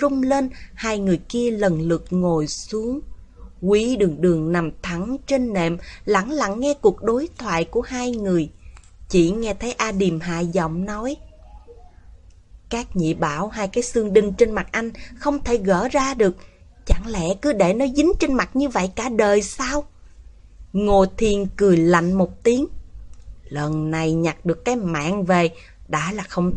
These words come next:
tệ rồi. Cô không nghe lão mụ Cát Nhị nói sao? Xương đinh vốn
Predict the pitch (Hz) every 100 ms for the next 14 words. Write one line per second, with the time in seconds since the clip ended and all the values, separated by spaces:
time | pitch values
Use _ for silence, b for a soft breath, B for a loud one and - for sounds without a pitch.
0 | - 147 175 190 180 160 b b b -
1 | - - 170 165 - 165 165 175 175 165
2 | 160 208 185 151 - 226 233 - 175 160
3 | 160 175 190 196 226 269 - - 208 214
4 | 220 190 B B - - 311 294 285 294
5 | 277 269